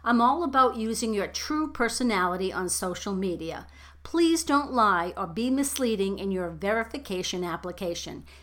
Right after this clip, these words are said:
If you do, you may get suspended instead of verified, and that would be a problem. I'm Robin Samora with the Fast Marketing Minute. Would you like a quick online visibility check? Go to robin samora dot com and schedule some time.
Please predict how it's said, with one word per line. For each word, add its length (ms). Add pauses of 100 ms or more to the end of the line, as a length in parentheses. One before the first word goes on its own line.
If 180
you 160
do, 440 (240)
you 120
may 140
get 260
suspended 840 (220)
instead 420
of 120
verified, 680 (120)
and 240
that 380
would 220
be 180
a 60
problem. 640 (180)
I'm 240
Robin 260
Samora 540
with 100
the 80
Fast 420
Marketing 480
Minute. 280 (240)
Would 160
you 120
like 220
a 60
quick 320 (100)
online 500
visibility 600
check? 400 (240)
Go 160
to 120
robin 380
samora 580
dot 300
com 400
and 180
schedule 460
some 280
time. 420